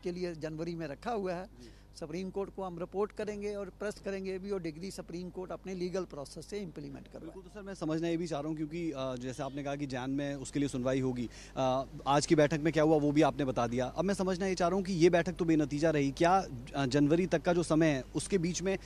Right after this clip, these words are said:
Speaker 2: दोबारा कोई बैठक हो सकती है, या वो सुप्रीम कोर्ट का अगर ऑर्डर आता है उसके
Speaker 1: ये
Speaker 2: बाद ही
Speaker 1: तो
Speaker 2: होगी?
Speaker 1: कोई आज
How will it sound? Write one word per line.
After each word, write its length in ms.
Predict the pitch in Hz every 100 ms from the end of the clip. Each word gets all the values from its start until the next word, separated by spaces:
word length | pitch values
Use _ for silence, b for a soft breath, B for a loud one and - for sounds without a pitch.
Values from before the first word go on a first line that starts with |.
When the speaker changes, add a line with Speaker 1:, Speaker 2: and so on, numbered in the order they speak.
| B 147
Speaker 2:
दोबारा 260 | 151 170
कोई 140 | 165 175
बैठक 260 | 165 175
हो 80 | 170
सकती 240 | 160 - 196
है, 60 |
या 80 | 190
वो 80 | 175
सुप्रीम 280 | 151 180 170
कोर्ट 180 | 180
का 80 | 165
अगर 140 | 170 170
ऑर्डर 280 | 147 156
आता 180 | 160 156
है 40 | 156
उसके 120 | 170
Speaker 1:
ये 40 |
Speaker 2:
बाद 180 | 151 139
ही 60 | 135
Speaker 1:
तो 60 |
Speaker 2:
होगी? 240 | 247 247 240
Speaker 1:
कोई 240 | 240 233
आज 220 | 202 196